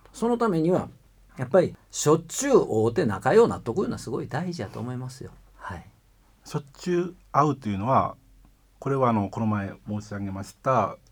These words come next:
Speaker 2: 月次資産表を持っていくっていうのも一つの方法だと思うんですけども、
Speaker 1: はい。
Speaker 2: その他にですね、東川さんがっていう面白い人がいるから会いに行こうっていう感じで会いに行っても大丈夫なんですか？
Speaker 1: うん。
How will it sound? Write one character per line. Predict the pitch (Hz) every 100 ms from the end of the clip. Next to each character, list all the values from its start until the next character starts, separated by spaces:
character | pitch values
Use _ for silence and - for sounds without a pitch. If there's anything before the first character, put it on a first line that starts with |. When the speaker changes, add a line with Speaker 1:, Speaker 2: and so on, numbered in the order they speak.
| _ - - _
Speaker 2:
月 | 113 117
次 | 123 127
資 | -
産 | 120 143
表 | 135 143
を | 120
持 | 113
っ | 110
て | 101
い |
く | -
っ | - -
て | 95
い | 87
う |
の | 87
も | 107 113
一 | 101 -
つ | 90 92
の | 90 -
方 | 104
法 | 101 - 90
だ |
と | - 92
思 | 104
う | 98
ん |
で | 92
す | -
け | 90
ど | 104
も、 | 131
Speaker 1:
は | 110 98
い。 | 82 - _
Speaker 2:
そ | - 139
の | 160
他 | 233 - 120
に | 92
で | 90
す | - -
ね、 | 87 -
東 | - 113 110
川 | 117
さ | 104 95
ん |
が | 90 -
っ | -
て | -
い | 95
う | 92
面 | 107
白 | 110 120
い | 110
人 | 104 -
が | 95
い | 95
る | 104
か | 92
ら | 90
会 | 101
い |
に | 101
行 | 104
こ |
う | 98
っ |
て | 95
い |
う |
感 | 82 85
じ | -
で |
会 | 95 92
い |
に | 92
行 |
っ | -
て |
も | -
大 | 85 92
丈 | 92
夫 |
な | -
ん |
で | 139
す | -
か？ |
Speaker 1:
う | 214
ん。 | 175